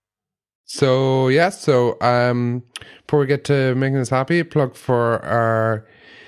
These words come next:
next Limerick I O S developer meetup, uh, on February the eighteenth.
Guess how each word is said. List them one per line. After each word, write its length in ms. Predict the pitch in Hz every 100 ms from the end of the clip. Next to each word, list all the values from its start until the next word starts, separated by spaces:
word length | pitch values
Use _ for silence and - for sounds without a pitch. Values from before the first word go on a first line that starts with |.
| - _
next 960 | 117 123 127 123 - - - - - - _ _ 120
Limerick 300 | 127 127 131
I 120 | 127
O 60 |
S 140 | 123 117
developer 400 | 117 123 123 156
meetup, 560 | 156 160 180 202 - - - - _
uh, 400 | 120 117 117 117
on 100 | 120
February 300 | 120 139 139
the 120 | 135 139
eighteenth. 500 | 139 202 240 -